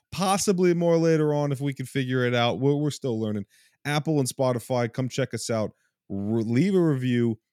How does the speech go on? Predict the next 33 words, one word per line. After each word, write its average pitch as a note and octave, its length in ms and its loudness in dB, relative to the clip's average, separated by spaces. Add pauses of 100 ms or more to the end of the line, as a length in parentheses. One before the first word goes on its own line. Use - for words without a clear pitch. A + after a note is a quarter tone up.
(180)
Subscribe. A2+ 1120 0
That G#2+ 180 -2
would A2+ 140 -4
be A2 140 0
awesome. F#2+ 480 -4
Come C3 260 -6
also B2 320 -4
follow A2 440 -4
us G#2 160 -6
over G2+ 280 -4
on F#2+ 120 -4
Twitter G2 400 -2 (520)
at G#2 420 -2
the F#2+ 260 0
Post - 480 -2
Up F#2 220 0
Boys. F#2 560 -2 (380)
Solid B2 460 2
time A2+ 200 2
over G#2 140 2
there. G#2 120 4
Thank A#2 300 -2
you A#2 60 -6
so B2 140 0
much A2+ 180 0
to G#2+ 80 -8
Gold G2+ 280 0
Boys G2+ 240 0
for F#2+ 140 -8
helping G2+ 340 -2
us - 160 -6
out. G2 380 -4 (840)
Dylan, B2+ 320 4